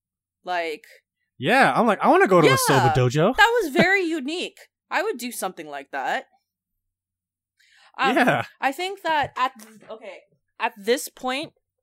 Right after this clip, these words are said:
Speaker 1: of part three, um, I see where their relationship started because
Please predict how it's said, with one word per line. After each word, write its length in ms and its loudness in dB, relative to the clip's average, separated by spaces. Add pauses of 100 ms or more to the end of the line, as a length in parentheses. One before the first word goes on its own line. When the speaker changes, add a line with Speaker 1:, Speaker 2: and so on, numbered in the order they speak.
(120)
Speaker 1:
of 460 -2 (100)
part 280 -8
three, 320 -8 (480)
um, 220 -6
I 120 -4
see 280 -8
where 220 -6
their 160 -6
relationship 640 -10
started 420 -8
because 420 -12